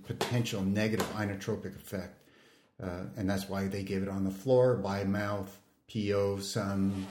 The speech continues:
period of time after the patient has presented, typically hours, usually less than twenty-four hours from, from presentation. But this would be something to consider, uh,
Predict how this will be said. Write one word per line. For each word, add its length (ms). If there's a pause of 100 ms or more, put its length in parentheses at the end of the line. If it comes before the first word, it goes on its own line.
period 340
of 120
time 460
after 320
the 100
patient 580 (520)
has 140
presented, 560 (800)
typically 400
hours, 540 (680)
usually 380
less 260
than 320 (840)
twenty-four 420
hours 360
from, 520 (280)
from 180
presentation. 760 (580)
But 140 (320)
this 360
would 300
be 600 (240)
something 720
to 100
consider, 680 (200)
uh, 60